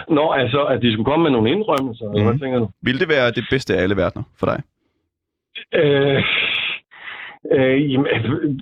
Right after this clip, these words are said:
Speaker 1: det bedste, ja, vil, vil, vil være sandhed. Altså, øh,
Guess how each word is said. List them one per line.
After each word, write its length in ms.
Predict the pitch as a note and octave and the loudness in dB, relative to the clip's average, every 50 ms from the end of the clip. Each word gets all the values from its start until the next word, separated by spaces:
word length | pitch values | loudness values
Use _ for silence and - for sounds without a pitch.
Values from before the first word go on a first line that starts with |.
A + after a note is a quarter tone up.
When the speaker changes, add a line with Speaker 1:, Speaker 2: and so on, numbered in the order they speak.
| - - A#2 | -6 -4 -2
Speaker 1:
det 100 | A2+ G#2 | 0 2
bedste, 360 | C3+ D3 F3 F3+ - - C#3 | 2 2 2 0 0 0 0
ja, 300 | B2 C3 C3 A2 - - - _ _ _ _ _ _ _ _ _ - | 2 2 2 0 -2 -4 -8 _ _ _ _ _ _ _ _ _ -2
vil, 200 | A2 B2 A2+ G#2 | 0 0 0 0
vil, 160 | A#2+ A#2 A#2 A#2+ G#2+ | 0 0 0 0 0
vil 120 | A#2 A2 | 0 2
være 420 | G#2+ G#2 - F#2 F2+ F#2+ G2+ G#2+ G#2 - | 2 2 0 0 0 -2 -2 -2 -2 -2
sandhed. 400 | A#2 G#2+ C3 F3 D#3+ B2+ A2 G#2+ G#2+ | 0 0 2 2 2 2 2 2 0
Altså, 440 | G#2+ F#2 F#2 - G#2+ G2 G2 G2 G2 | 0 -2 0 0 2 2 2 2 2
øh, 300 | G2 G2 G2 G2+ G2+ | 2 2 2 2 0